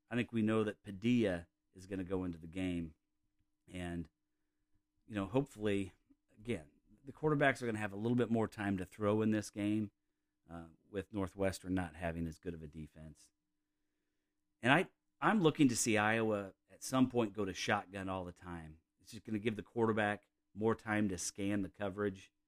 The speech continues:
see how the, the defense is lined up, see the movement after the snap.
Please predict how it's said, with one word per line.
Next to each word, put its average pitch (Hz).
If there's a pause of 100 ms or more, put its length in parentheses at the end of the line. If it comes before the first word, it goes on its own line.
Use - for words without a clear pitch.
(360)
see 113
how 107
the, 98 (120)
the 95
defense 101
is 95
lined 98
up, 95 (800)
see 110
the 98
movement 107
after 101
the 101
snap. 101